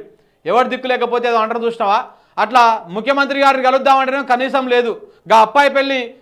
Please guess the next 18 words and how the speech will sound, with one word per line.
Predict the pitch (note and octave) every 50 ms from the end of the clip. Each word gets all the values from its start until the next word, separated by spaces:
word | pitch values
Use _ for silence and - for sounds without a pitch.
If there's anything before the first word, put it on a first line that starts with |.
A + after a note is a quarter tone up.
| _ _ D#3
గ్రామస్తులు | F3+ A3+ B3+ C4+ C#4 C4+ C#4 - C#4+ C#4 C4 B3+
పోదామని | C4 - A#3 B3+ C#4 C#4+ C#4+ C#4 C#4 C4 B3+
రెండు | B3 C4 B3+ C4
రోజులు | C#4 C#4+ C#4
పోతే | C4 C4 C4 C4 C#4+ B3+ B3 A#3 A#3 - - _ -
కనీసం | A3 A#3 B3+ A3+ B3+ A#3+
గేట్ | G#3 A3 A#3+ B3 B3
దగ్గరికి | B3+ A#3+ A3+ A#3+ A#3 A3
కూడా | B3 A3+ A#3
రాలేదంట, | G#3+ A3 A3 G3 F3+ E3+ - C#3
రానియలేదంట. | C3+ D#3 F#3 A3 A#3 A3+ G#3+ G#3 F#3+ F3 D3+ C3 A#2 - _ _ _ _ _ _ _ _ - -
So | C#4+
అట్లా | C#4 C4+ C4+ C#4 D4+ C#4+ C#4
ఇక | C#4 C4+
ఎవడో | C#4 C4 B3 C4 C#4+ D4+ D4+ D4+
ఒకడు | C#4+ C#4+ C#4+ C#4+
అని | C4+ C4+
చెప్పేసి | C4+ - - C4 B3+ B3+ C4 C4 A#3+ A3+ A3 A3